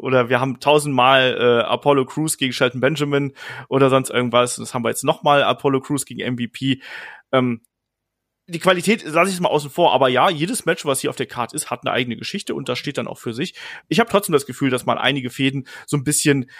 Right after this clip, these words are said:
ja, nicht in die Länge gezogen hat, aber ma-, einige Fäden hat man so ein bisschen zurückgehalten, man hat kein Match beim SummerSlam und stattdessen eben für Payback. Ich glaube beispielsweise auch, dass wir,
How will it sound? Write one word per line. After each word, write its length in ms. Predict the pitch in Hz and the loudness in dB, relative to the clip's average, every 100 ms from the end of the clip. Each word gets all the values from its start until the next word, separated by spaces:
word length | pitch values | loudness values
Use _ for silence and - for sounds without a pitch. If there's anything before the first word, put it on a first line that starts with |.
| - _ | -20 _
ja, 100 | 147 | 2
nicht 140 | 170 | 2
in 60 | 156 | 2
die 80 | 147 | 2
Länge 220 | 139 175 | 4 2
gezogen 380 | 139 - 117 117 | 0 -2 -2 -2
hat, 100 | 110 | 0
aber 160 | 120 127 | 2 2
ma-, 220 | 120 113 | 0 -2
einige 280 | 135 156 143 | 0 0 -2
Fäden 240 | - 147 | -2 -2
hat 120 | 143 143 | -2 -6
man 80 | |
so 60 | 131 | -6
ein 20 | |
bisschen 180 | 131 - | -8 -4
zurückgehalten, 500 | 185 240 196 180 175 | -2 2 2 2 2
man 100 | 143 | -2
hat 60 | - | -4
kein 180 | - 147 | -2 0
Match 160 | 139 | 0
beim 140 | - 123 | -4 -2
SummerSlam 500 | - 139 135 135 123 | 0 2 0 -2 -4
und 60 | 117 | -6
stattdessen 320 | 117 113 - | -6 -6 -8
eben 160 | 113 | -10
für 120 | - 117 | -10 -4
Payback. 420 | 120 120 107 - - - - | 0 2 2 -2 -14 -18 -12
Ich 180 | - - | -10 2
glaube 220 | 143 160 | 2 4
beispielsweise 360 | 143 147 131 95 | 2 4 0 -2
auch, 120 | 127 | -4
dass 200 | 123 - | -8 -2
wir, 220 | 120 113 | 0 0